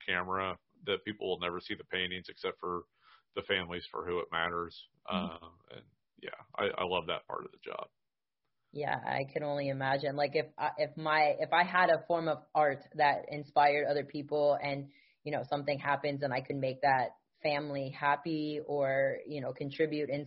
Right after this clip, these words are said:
Speaker 2: some way to ease their pain that they're
Speaker 1: Yeah.
Speaker 2: going through, that would be amazing.
Speaker 1: It's the, the purest part of, of what I do.
Speaker 2: That's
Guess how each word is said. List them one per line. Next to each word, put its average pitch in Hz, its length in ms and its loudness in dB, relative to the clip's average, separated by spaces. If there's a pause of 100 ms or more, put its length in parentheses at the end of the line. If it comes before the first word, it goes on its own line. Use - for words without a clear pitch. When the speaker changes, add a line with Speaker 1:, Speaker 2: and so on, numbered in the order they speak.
Speaker 2:
some 147 180 0
way 139 480 2 (140)
to 131 460 -6
ease 156 240 -6 (100)
their 139 480 4
pain 156 380 -6 (240)
that 143 100 -2
they're 147 140 4
Speaker 1:
Yeah. 139 60 -2
Speaker 2:
going 143 280 0
through, 185 280 -2
that 143 140 6
would 147 220 -2
be 139 360 -4 (600)
amazing. 131 560 -6 (400)
Speaker 1:
It's - 300 -4
the, 95 320 2
the 90 80 -2
purest 101 480 0
part 85 320 4
of, 85 180 -2 (180)
of 82 120 -10 (100)
what 80 180 -2
I 78 120 -4
do. 80 320 -8 (920)
Speaker 2:
That's 165 240 0